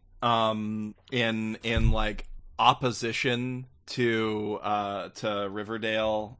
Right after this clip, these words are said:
um, uh, it, which is just, um, in the, in the first, like,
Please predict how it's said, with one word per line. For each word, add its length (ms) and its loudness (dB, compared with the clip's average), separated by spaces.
um, 580 -4
uh, 220 2
it, 240 -6
which 260 -4
is 160 0
just, 500 -2
um, 560 4
in 140 0
the, 260 4
in 140 0
the 100 4
first, 580 -2
like, 240 0